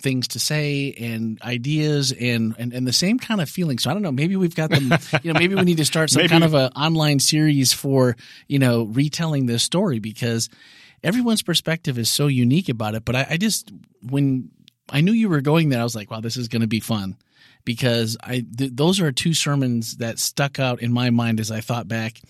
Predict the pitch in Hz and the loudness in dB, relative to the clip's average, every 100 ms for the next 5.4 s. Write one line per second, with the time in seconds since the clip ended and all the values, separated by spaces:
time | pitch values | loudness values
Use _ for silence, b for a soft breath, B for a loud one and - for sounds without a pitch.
0 | B B B B B 131 127 123 123 113 | B B B B B 0 2 0 0 -2
1 | 117 - 107 - 131 127 120 104 104 - | -2 -2 -4 -6 -2 0 -2 -4 -8 -8
2 | 135 135 143 196 220 175 143 135 160 202 | -6 -6 -2 0 0 2 0 0 0 0
3 | 175 147 160 147 131 - 151 143 131 120 | -2 -2 -4 -2 -2 0 0 2 2 2
4 | 123 123 123 120 113 127 123 - 127 123 | 0 0 -2 -4 -2 -2 -2 -2 0 0
5 | 120 123 117 | 0 -2 -2